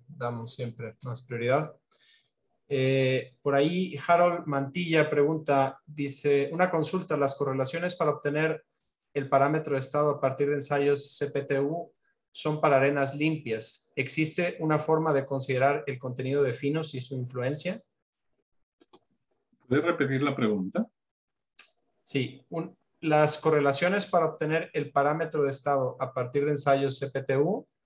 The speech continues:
Speaker 1: son para arenas limpias.
Speaker 2: No, no. No son todas para arenas limpias.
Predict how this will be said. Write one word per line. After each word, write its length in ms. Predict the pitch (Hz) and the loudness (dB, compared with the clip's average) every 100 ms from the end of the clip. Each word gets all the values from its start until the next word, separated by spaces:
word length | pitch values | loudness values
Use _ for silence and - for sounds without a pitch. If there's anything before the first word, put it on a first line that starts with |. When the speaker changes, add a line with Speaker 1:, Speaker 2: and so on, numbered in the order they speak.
| _ | _
Speaker 1:
son 260 | - 147 139 | -2 0 2
para 160 | 143 | 4
arenas 680 | 135 139 131 120 - - _ - | 4 4 2 -2 -6 -14 _ -8
limpias. 840 | 143 143 127 107 - - - _ _ - - - _ | -2 -2 -2 -4 -6 -8 -12 _ _ -20 -20 -20 _
Speaker 2:
No, 260 | 120 135 143 | 6 10 10
no. 320 | 123 107 - _ _ _ _ _ - - - _ _ | 8 2 -4 _ _ _ _ _ -20 -20 -20 _ _
No 160 | 117 131 | 0 0
son 300 | 135 147 127 | 0 0 0
todas 380 | 135 131 120 - | 0 0 -2 -2
para 180 | 120 110 | 0 2
arenas 400 | 117 113 107 - | 2 2 2 2
limpias. 560 | 113 113 - - - | 2 2 -4 -10 -20